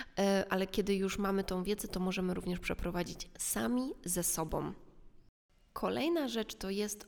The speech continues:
odpuszczenie z siebie presji. Że to musi się wydarzyć teraz, bo ja wiem, że to się wydarzy. I tutaj jest właśnie ten balans pomiędzy tym, że, że tak pracuję i tak dalej i znajduję to, jak to może się wydarzyć,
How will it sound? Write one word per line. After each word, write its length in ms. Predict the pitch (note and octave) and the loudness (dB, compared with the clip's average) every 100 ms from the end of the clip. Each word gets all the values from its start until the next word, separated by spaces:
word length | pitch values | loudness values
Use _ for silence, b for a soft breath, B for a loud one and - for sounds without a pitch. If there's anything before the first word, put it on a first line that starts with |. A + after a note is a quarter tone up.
| - | -6
odpuszczenie 1160 | - - - F#3+ - - A#3 A3 A3+ A3 G#3+ | -4 -6 -8 -6 -4 -4 -2 0 0 0 -2
z 180 | A3 - | -2 -2
siebie 640 | - - F3+ F3 F3 F3 F3 - - - - | -2 0 -2 0 -2 0 -2 -6 -18 -18 -2
presji. 540 | - E3 E3 - - - - - - - - F#3+ | 0 2 4 2 0 -10 -16 -20 -20 -20 -6 -4
Że 60 | |
to 140 | F#3 F#3+ | 0 0
musi 260 | F#3+ - | 0 0
się 140 | G3+ G#3 | 0 0
wydarzyć 520 | G3 F#3+ F#3 G3 - | 0 0 0 -2 0
teraz, 500 | - G#3+ - - F#3 | 6 6 6 0 4
bo 240 | F#3+ F#3 B B B - | 6 6 B B B 0
ja 120 | G3 | 2
wiem, 220 | G3+ F#3+ | 4 2
że 120 | G3+ | 0
to 100 | - | 0
się 180 | F#3+ G3 | 0 2
wydarzy. 480 | G3 F3+ G3+ F#3 - B B B B - - | 2 4 4 4 0 B B B B 0 6
I 140 | G3+ - - | 6 6 6
tutaj 580 | - B3+ - G#3 G3 A3+ - - - | 10 10 10 6 6 4 -4 -8 2
jest 380 | F#3+ G#3 G#3 | 8 8 8
właśnie 300 | A3+ F#3+ G#3 | 2 4 4
ten 260 | G3+ F#3 F3+ | 2 4 6
balans 360 | F#3+ F#3 F#3+ - | 8 8 6 2
pomiędzy 460 | F#3+ F#3 F#3 G3 | 2 4 2 0
tym, 280 | - F3+ F3 | -2 0 2
że, 120 | F#3 - - | 0 -4 0
że 140 | F#3+ | 2
tak 260 | F#3+ G3 - | 4 2 6
pracuję 500 | - F3+ G#3 G3 G3 | 6 6 4 4 4
i 60 | |
tak 220 | - F#3 | 2 0
dalej 680 | F#3+ G3 G3 G#3 C4+ - - | 2 2 4 6 6 6 4
i 80 | F#3+ | 2
znajduję 720 | - G#3 F#3 F3 G3+ G3+ F#3 | 4 6 6 6 8 8 8
to, 200 | F3+ F#3 | 6 6
jak 420 | F3+ F#3+ F3 - | 8 8 6 4
to 180 | - G3+ | 2 4
może 320 | F#3 F3+ F3+ | 6 6 4
się 160 | F#3+ F#3+ | 4 4
wydarzyć, 640 | G3+ F#3 F3+ F3+ B3 - | 2 2 4 6 6 4